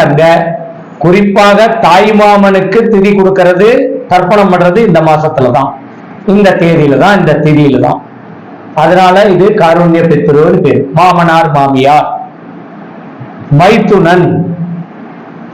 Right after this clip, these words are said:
இறந்த அத்தனை பேர்களுக்கும். இந்த தர்ப்பணத்திலேயே ஒரு மந்திரம் இருக்கும்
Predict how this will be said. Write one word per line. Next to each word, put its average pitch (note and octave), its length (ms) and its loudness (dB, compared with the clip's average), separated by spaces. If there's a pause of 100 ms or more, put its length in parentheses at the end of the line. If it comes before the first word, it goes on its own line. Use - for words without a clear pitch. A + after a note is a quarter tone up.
(140)
இறந்த A#3 300 2 (140)
அத்தனை G#3+ 360 0 (140)
பேர்களுக்கும். D#3+ 600 0 (2000)
இந்த F#3+ 260 2
தர்ப்பணத்திலேயே G#3 580 2
ஒரு F#3 120 2
மந்திரம் F#3 360 2
இருக்கும் C#3 280 -2